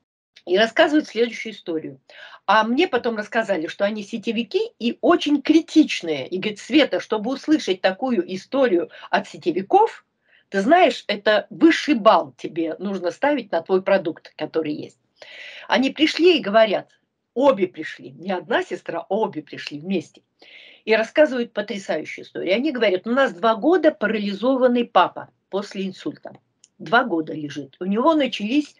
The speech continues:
пролежни очень сильные. И они уже не знали, что делать. Они по-, подежурили по очереди, с ним жили, потому что он нуждался в постоянной, э, помощи.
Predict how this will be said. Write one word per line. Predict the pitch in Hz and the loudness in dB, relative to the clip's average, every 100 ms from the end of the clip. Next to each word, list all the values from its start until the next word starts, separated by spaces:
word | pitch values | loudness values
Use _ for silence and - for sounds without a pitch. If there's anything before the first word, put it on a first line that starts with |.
| _ _ | _ _
пролежни | 208 190 160 - - - | 0 2 2 -4 -14 -20
очень | - 151 - - | -12 -12 -10 -14
сильные. | - 156 - 147 - _ - - - - | -8 -8 -8 -14 -16 _ -20 -18 -16 -10
И | - | 2
они | 226 226 302 | 4 4 4
уже | 320 220 | 2 0
не | 208 | -4
знали, | 214 262 277 | -2 0 0
что | 233 - | 0 -2
делать. | 202 185 165 147 170 | -4 -2 -2 -2 -2
Они | 196 247 - | 0 -2 -6
по-, | - 196 156 - | -10 -10 -10 -8
подежурили | 208 247 226 285 214 196 | -4 -2 2 2 2 0
по | 196 - 226 | 2 4 6
очереди, | 320 339 - 151 151 147 - _ | 4 2 -2 -6 -6 -8 -12 _
с | - | -10
ним | - 208 135 - | -4 -4 -6 -10
жили, | 160 202 170 147 - - - - - | -8 -4 -4 -6 -10 -20 -20 -20 -6
потому | - 185 220 254 | -2 2 2 2
что | - 202 | 0 -2
он | 214 | 0
нуждался | 196 190 240 240 185 | -2 2 2 2 -6
в | - | -6
постоянной, | 214 - 226 214 185 156 151 143 - | -8 0 0 2 0 -2 -10 -16 -14
э, | 147 143 139 - | -12 -12 -12 -4
помощи. | 160 127 - - | -4 -4 -12 -14